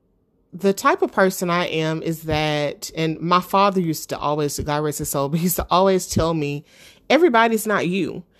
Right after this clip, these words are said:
And it's not to say that I am perfect or that I am the best friend or the best sibling or the best daughter or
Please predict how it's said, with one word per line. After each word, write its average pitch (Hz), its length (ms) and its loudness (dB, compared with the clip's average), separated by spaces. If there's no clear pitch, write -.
And 208 160 2
it's 202 160 0
not 214 360 2
to 208 120 -4
say 185 360 2
that 170 320 0
I 160 240 2
am 143 300 -6
perfect 247 640 -2
or 160 160 0
that 156 240 0
I 175 180 2
am 151 200 -4
the 139 80 -10
best 190 360 -2
friend 202 440 0
or 160 80 2
the 151 100 -4
best 160 300 0
sibling 196 680 2
or 175 120 2
the 156 100 -2
best 143 400 -6
daughter 220 580 2
or 147 440 -2